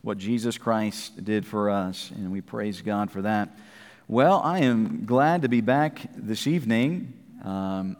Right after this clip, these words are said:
I wasn't gone last Wednesday. I was here. I was just in another class, and, uh, I got to fill in for, uh, a Master Club class, and, uh, I'm telling you, if, if I was not the pastor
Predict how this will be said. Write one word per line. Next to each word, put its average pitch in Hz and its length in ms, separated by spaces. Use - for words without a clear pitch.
I 101 80
wasn't 127 480
gone 156 680
last 113 640
Wednesday. 110 560
I 135 120
was 120 180
here. 165 580
I 104 140
was 107 180
just 110 300
in 107 160
another 113 280
class, - 580
and, 92 380
uh, 95 180
I - 80
got 117 260
to 107 100
fill 127 260
in 139 240
for, 110 400
uh, 104 320
a 98 80
Master 131 460
Club 139 300
class, 127 540
and, 101 540
uh, 104 100
I'm 147 160
telling 151 320
you, 95 220
if, 110 380
if 107 160
I 143 240
was 147 240
not 131 320
the 120 80
pastor 104 840